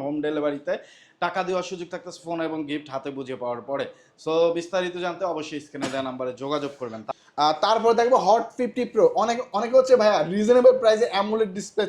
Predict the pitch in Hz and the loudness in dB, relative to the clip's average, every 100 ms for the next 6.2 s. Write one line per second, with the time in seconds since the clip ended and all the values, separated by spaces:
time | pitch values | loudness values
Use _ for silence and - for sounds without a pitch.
0 | 208 180 190 233 220 214 226 226 208 202 | 0 -2 -2 -4 -6 -4 -4 -4 -6 -6
1 | 202 185 - 180 - - _ - 185 226 | -8 -10 -10 -8 -8 -12 _ -2 0 2
2 | 208 202 233 175 226 247 220 196 214 220 | 0 -2 -2 0 0 0 0 0 0 0
3 | 220 214 214 214 233 202 208 240 - 196 | -2 -2 -4 -4 -2 -2 -2 -4 -2 -4
4 | 220 247 269 240 226 220 240 247 240 214 | 0 0 0 -2 -6 -6 0 0 2 2
5 | 208 - _ 240 233 240 226 233 233 233 | 2 -4 _ -8 -6 -8 -8 -8 -4 -4
6 | 233 240 | -2 -2